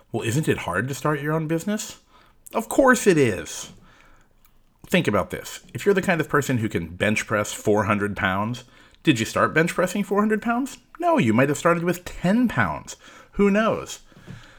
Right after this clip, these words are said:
Great athletes, people who have built something, they all had to start from somewhere. Even billion-dollar corporations, generally speaking, started somewhere.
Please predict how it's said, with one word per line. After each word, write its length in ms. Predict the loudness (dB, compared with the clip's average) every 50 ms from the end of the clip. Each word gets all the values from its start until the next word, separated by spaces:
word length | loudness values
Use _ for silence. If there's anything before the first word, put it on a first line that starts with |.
| -20 -20 _ _ -10 0
Great 240 | 4 4 4 6 6
athletes, 840 | 4 4 4 4 2 0 0 0 0 0 0 -2 -6 -10 -20 -20 -20 -20 -20 -20 _ _ _ -8
people 360 | -4 -2 -2 0 2 0 0
who 240 | 0 0 -2 -2 -2
have 240 | -4 -6 -6 -2
built 220 | -2 0 0 0 -2
something, 480 | -2 -2 -2 0 0 0 0 -2 -4 -2
they 120 | 0 2 2
all 160 | 4 2 2
had 160 | 2 0 -2
to 60 | -4 -4
start 260 | 0 0 0 0 0
from 140 | -2 -6 -2
somewhere. 540 | 0 2 2 2 2 2 0 0 -2 -6 -8 -4
Even 320 | -2 0 0 2 2 0 0
billion-dollar 720 | 2 2 4 4 4 2 2 2 2 2 2 0 -2 -4
corporations, 880 | -4 -4 -4 -4 -2 0 0 0 0 0 -2 -4 -6 -6 -8 -12 -14 -16 -14 -10 -8
generally 540 | -2 2 4 6 6 6 6 6 4 0
speaking, 600 | 0 -2 -2 0 0 0 0 -2 -4 -4 -4 -6 -8
started 460 | -10 -6 -2 -2 0 0 0 -2 -4
somewhere. 640 | -2 0 0 0 2 0 -2 -4 -4 -6 -8 -10